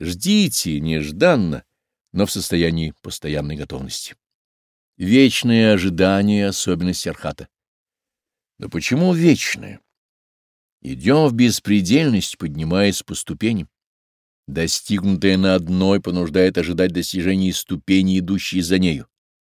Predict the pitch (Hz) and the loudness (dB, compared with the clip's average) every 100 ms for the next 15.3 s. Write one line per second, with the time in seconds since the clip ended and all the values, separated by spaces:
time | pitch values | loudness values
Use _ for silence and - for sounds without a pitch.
0 | _ _ _ _ - 78 - 90 80 78 | _ _ _ _ -10 -8 -6 -8 -6 -6
1 | 73 71 - - - 73 - _ _ _ | -6 -8 -10 -12 -10 -12 -16 _ _ _
2 | _ _ _ _ - 87 90 - 90 82 | _ _ _ _ -4 2 2 2 -2 -2
3 | - 78 76 76 67 95 120 127 123 123 | -2 -2 -2 -6 0 4 6 4 4 2
4 | 113 110 82 98 90 90 - - 85 73 | 2 2 2 0 0 -4 -6 -6 -6 -6
5 | 65 _ _ _ _ _ _ _ _ _ | -10 _ _ _ _ _ _ _ _ _
6 | _ _ _ - 98 139 196 180 - 156 | _ _ _ 0 4 6 6 4 2 2
7 | 151 120 131 180 156 147 135 127 113 147 | 2 4 2 2 0 2 2 2 0 0
8 | 147 - 117 - 104 143 131 117 113 95 | 0 0 -4 -4 -2 2 4 4 2 4
9 | 92 131 135 - - - _ _ _ _ | 2 2 -4 -8 -16 -20 _ _ _ _
10 | _ _ _ _ - 90 107 - 95 98 | _ _ _ _ -4 2 2 2 2 4
11 | 101 87 - 87 104 104 - 90 85 - | 2 -2 -2 -2 2 0 2 -2 0 0
12 | 95 - 98 98 - 104 90 82 90 80 | 0 0 0 0 2 -2 -2 -4 -2 0
13 | 82 87 110 117 _ _ _ _ _ - | 0 0 -2 -4 _ _ _ _ _ 0
14 | 92 - 95 92 101 101 87 104 151 156 | 0 2 -2 0 4 4 4 2 4 4
15 | 113 87 80 | 4 2 -2